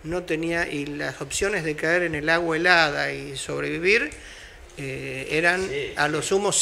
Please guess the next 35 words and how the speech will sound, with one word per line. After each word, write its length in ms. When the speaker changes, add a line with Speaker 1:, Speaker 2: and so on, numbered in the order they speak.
Speaker 1:
entre 260
cinco 320
y 60
diez 200
minutos, 760
no 240
más, 400
eh, 500
por 140
las 100
bajas 300
temperaturas. 880
Así 300
que 140
bueno, 420
continué 640
hasta 260
que 80
por 220
ahí 280
me 300
dicen, 460
"Te 100
tenemos 540
a 40
la 140
vista, 600
mirá 520
hacia 400
tal 260
lado, 320
tal 200
lado, 140
tal 240
lado". 280